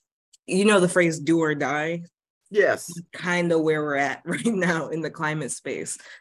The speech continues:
Speaker 1: So it's really easy, though, for if you live in that space, in that sentiment, it's really easy to feel like, "Well, there's nothing we can do. It is what it is,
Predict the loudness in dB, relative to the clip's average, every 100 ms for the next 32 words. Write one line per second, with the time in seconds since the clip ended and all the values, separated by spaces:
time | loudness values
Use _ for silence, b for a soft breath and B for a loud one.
0 | B -8 2 4 6 4 2 0 2 0
1 | 0 -4 -4 -4 -4 -4 -4 -6 -4 -2
2 | -2 -2 -2 -2 -2 0 0 0 -2 -2
3 | -4 -6 -10 -2 -2 0 -4 -6 -6 -6
4 | -4 -2 -2 -4 -6 -6 -8 -4 -2 -2
5 | -2 -2 -2 -6 -4 -4 -2 -2 -2 -2
6 | -2 -4 -6 -6 -4 -4 0 2 2 0
7 | -2 -4 -6 -8 0 2 2 0 -4